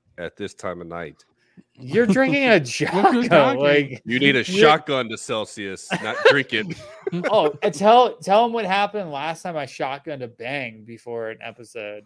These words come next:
Speaker 1: Bro, why would you do that?
Speaker 3: He
Speaker 2: 'Cause
Speaker 3: did.
Speaker 2: I was,
Speaker 3: So,
Speaker 2: I was
Speaker 3: we
Speaker 2: droning off worse than this.
Speaker 3: <laughs> We had a, we had a buddy Chad on from Sister Dow Distilling, and he's like, "I'm tired. I'm gonna go grab, uh, a rain,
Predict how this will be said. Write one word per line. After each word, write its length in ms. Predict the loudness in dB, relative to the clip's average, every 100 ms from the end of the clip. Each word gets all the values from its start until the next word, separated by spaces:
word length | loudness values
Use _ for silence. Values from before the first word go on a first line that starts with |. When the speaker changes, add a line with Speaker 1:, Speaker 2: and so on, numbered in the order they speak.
| -6
Speaker 1:
Bro, 300 | 0 2 4
why 140 | 4
would 140 | 2 0
you 80 |
do 220 | -4 -2 2
that? 420 | 4 4 0 -6 -14 -18 -20 _ -4
Speaker 3:
He 100 | 2
Speaker 2:
'Cause 300 | 4 4 2
Speaker 3:
did. 20 |
Speaker 2:
I 160 | 2 2
was, 160 | 2
Speaker 3:
So, 180 | 2 0 0
Speaker 2:
I 80 |
was 200 | -2 -2
Speaker 3:
we 140 | -8 -10
Speaker 2:
droning 500 | 0 2 2 -2 -6
off 360 | -6 -6 -8
worse 280 | -8 -8 -8
than 160 | -14 -16
this. 260 | -14 -14 -14 -14 -10 -10 -8
Speaker 3:
<laughs> 500 | -10 -10 _ -12 -2
We 200 | 0 2
had 200 | 0 -2
a, 120 | -6 -8
we 100 | -6
had 160 | -4
a 40 | -4
buddy 200 | -4 -6
Chad 320 | -2 -2 -2
on 300 | -6 -10 -12
from 320 | -12 -12 -12
Sister 380 | -12 -10 -10 -10
Dow 220 | -8 -6
Distilling, 680 | -8 -12 -10 -8 -8 -8 -12 _ -20 -20 -10
and 180 | -4 -2
he's 160 | 0 -2
like, 140 | -2
"I'm 180 | -4 -4
tired. 300 | -4 -4 -4
I'm 120 | -6
gonna 100 | -6
go 120 | -6
grab, 460 | -6 -4 -2 -2 -6
uh, 360 | -8 -6 -8 -8
a 80 | -8
rain, 380 | -4 -2 -2